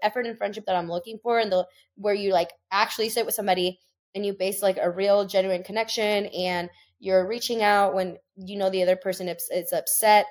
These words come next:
I will say also with this, like, sometimes people go through hard times, there's breakups, there's whatever, and I feel like it's fair to be like, "Yeah, we can cry and go drink about it one time," but after that,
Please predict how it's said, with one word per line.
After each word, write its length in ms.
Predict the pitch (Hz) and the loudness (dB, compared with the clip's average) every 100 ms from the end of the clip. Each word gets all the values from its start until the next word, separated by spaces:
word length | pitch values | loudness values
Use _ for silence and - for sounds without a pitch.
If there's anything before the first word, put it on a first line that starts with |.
| - | -2
I 100 | 214 | -2
will 100 | 226 | -2
say 200 | 233 226 | -2 0
also 280 | 214 214 | -2 -4
with 180 | 202 202 | -6 -2
this, 240 | 185 190 196 | 0 2 2
like, 220 | 185 185 _ _ _ _ - | 0 -2 _ _ _ _ 0
sometimes 540 | 240 240 262 233 233 | 2 2 0 -2 -2
people 260 | 226 208 202 | -6 -6 -6
go 160 | 202 | -4
through 140 | 202 190 | -4 0
hard 220 | 185 180 | 0 0
times, 460 | 202 190 185 190 180 | 2 4 4 2 -2
there's 240 | 175 175 - | -2 -4 -2
breakups, 400 | 190 185 190 185 | 0 0 -2 0
there's 200 | 180 175 | -2 -2
whatever, 460 | 175 180 175 175 180 | 0 2 2 4 2
and 120 | 175 | 2
I 80 | 180 | -2
feel 200 | 214 214 | 0 0
like 160 | 208 | 0
it's 200 | 196 - | -4 -12
fair 360 | - 214 233 247 | -6 -2 0 0
to 120 | 247 | -2
be 120 | 254 262 | -4 -2
like, 160 | 285 277 | -2 2
"Yeah, 320 | 339 294 220 | 4 6 6
we 100 | 240 | 4
can 220 | 302 277 | -2 -6
cry 520 | - 240 220 226 226 226 | -6 2 6 6 6 6
and 180 | 226 | 2
go 100 | 226 | -2
drink 240 | 220 220 220 | -6 -6 -2
about 200 | 214 208 | 2 2
it 120 | 196 | 2
one 180 | 202 208 | -2 -4
time," 320 | - 190 214 - - - | -2 -2 -2 -10 -12 -2
but 100 | 226 | 0
after 420 | 214 214 - 302 | 2 0 0 4
that, 420 | 226 196 226 247 | 6 8 8 6